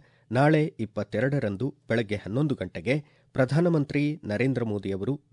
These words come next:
ದೇಶದ ಜನತೆಯನ್ನು ಉದ್ದೇಶಿಸಿ ಮಾತನಾಡಲಿದ್ದಾರೆ. ಇದು ಮನದ ಮಾತು ಬಾನುಲಿ ಭಾಷಣದ ನೂರ ಮೂವತ್ತೊಂದನೇ ಆವೃತ್ತಿಯಾಗಿದೆ. ಈ ಕಾರ್ಯಕ್ರಮ ಆಕಾಶವಾಣಿ, ಆಕಾಶವಾಣಿ YouTube ವಾಹಿನಿ ಹಾಗೂ ನ್ಯೂಸ್ ಆನ್ ಏರ್ ಮೊಬೈಲ್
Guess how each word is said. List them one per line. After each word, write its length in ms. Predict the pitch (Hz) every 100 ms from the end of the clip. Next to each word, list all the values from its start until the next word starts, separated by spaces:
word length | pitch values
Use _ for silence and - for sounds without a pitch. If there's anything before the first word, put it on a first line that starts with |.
| 113
ದೇಶದ 420 | 151 - 143 143
ಜನತೆಯನ್ನು 640 | 120 92 117 135 135 127 104
ಉದ್ದೇಶಿಸಿ 680 | 87 110 113 87 - 67 - _
ಮಾತನಾಡಲಿದ್ದಾರೆ. 880 | - 131 151 151 147 110 - 92 - _ _ _ _ _
ಇದು 300 | 123 123 156 - -
ಮನದ 320 | 113 151 156
ಮಾತು 420 | 135 110 - 127
ಬಾನುಲಿ 460 | 117 98 107 131 135
ಭಾಷಣದ 680 | 113 92 - 92 90 135 - _ 110
ನೂರ 280 | 135 147
ಮೂವತ್ತೊಂದನೇ 840 | 143 117 98 - 131 113 85 78 - -
ಆವೃತ್ತಿಯಾಗಿದೆ. 760 | 143 143 147 95 82 - - _ _ _ _ -
ಈ 120 | 151
ಕಾರ್ಯಕ್ರಮ 500 | 165 156 151 139 131 147 156
ಆಕಾಶವಾಣಿ, 800 | - 110 117 - 101 101 107 147 _ _ 123
ಆಕಾಶವಾಣಿ 800 | 139 160 160 135 127 127 131 -
YouTube 540 | 101 123 139 131 131 -
ವಾಹಿನಿ 400 | 95 - 104 120
ಹಾಗೂ 400 | 101 82 143 - _ _ -
ನ್ಯೂಸ್ 320 | 120 156 180 -
ಆನ್ 200 | 135 127 -
ಏರ್ 300 | 113 120 - _ 113
ಮೊಬೈಲ್ 340 | 117 147